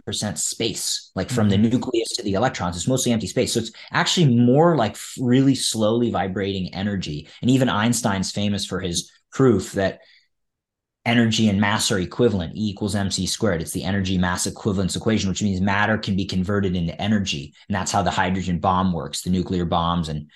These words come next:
Speaker 1: nuclear energy, 'cause they break apart matter. And that tiny amount of matter has so much energy, and it could literally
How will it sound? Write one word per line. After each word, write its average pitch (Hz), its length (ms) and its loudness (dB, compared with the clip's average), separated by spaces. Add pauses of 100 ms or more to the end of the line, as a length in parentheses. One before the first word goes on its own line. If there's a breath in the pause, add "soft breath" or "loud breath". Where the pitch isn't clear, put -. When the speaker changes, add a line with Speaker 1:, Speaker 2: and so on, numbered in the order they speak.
Speaker 1:
nuclear 95 320 0
energy, 92 240 -2
'cause 85 120 -6
they 87 120 0
break 98 360 -2
apart 92 320 0
matter. 107 540 2 (140 loud breath)
And 110 80 0
that 104 120 -2
tiny 123 340 2
amount 107 260 2
of 98 100 -2
matter 120 300 2
has 98 180 -4
so 151 320 -4
much 160 220 -2
energy, 147 340 0
and 113 80 -2
it 110 80 -4
could 110 160 -6
literally 117 560 2